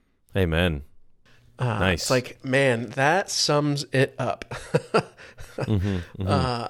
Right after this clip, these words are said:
Speaker 2: and, and I think it does tie in, right? 'Cause we're, I see these, especially this, this reading from, um,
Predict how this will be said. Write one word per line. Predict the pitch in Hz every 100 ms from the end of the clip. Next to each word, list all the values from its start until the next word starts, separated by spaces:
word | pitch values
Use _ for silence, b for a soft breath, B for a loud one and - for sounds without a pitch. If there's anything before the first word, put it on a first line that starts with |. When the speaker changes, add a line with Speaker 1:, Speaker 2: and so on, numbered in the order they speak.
| - -
Speaker 2:
and, | 175 208
and | 220
I | 233 220
think | 285 262
it | 156
does | 165 170 156
tie | - - 156
in, | 131 131 120 113 -
right? | 127 120 -
'Cause | 147 131
we're, | 135 131 - - - _
I | 147
see | 156 - 180
these, | 147 131 123 - - - B
especially | - - 196 170
this, | 127 117 - -
this | 131 -
reading | 139 135 123 123
from, | - 131 117 110 - - _ -
um, | 90 - - -